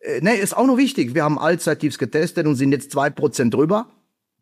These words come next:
Etwa eineinhalb, zwei Prozent drüber. Und die Nationalbank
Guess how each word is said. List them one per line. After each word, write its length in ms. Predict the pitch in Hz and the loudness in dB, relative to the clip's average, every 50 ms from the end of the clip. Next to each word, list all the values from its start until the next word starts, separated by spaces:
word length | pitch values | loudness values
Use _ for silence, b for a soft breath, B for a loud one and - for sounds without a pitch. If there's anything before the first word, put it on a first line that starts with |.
| _ _ - | _ _ -4
Etwa 460 | - 135 123 - 135 143 131 127 120 | -4 -4 -4 -2 0 2 2 2 0
eineinhalb, 500 | 110 - 139 135 143 143 131 131 131 120 | 0 -2 -2 0 0 0 -2 -2 -4 -6
zwei 200 | - - 143 135 | -4 -2 -2 -2
Prozent 420 | 120 - 131 139 120 - 127 120 104 | -2 0 -2 -4 -2 0 -2 -2 0
drüber. 400 | 156 196 185 127 120 151 185 B B B B B B | 0 0 0 2 0 -2 -2 B B B B B B
Und 120 | B 120 | B 2
die 60 | 127 135 | 2 2
Nationalbank 800 | 147 151 - - 160 151 147 156 175 165 185 180 190 - - | 2 2 2 2 2 4 4 4 4 4 4 2 2 0 -4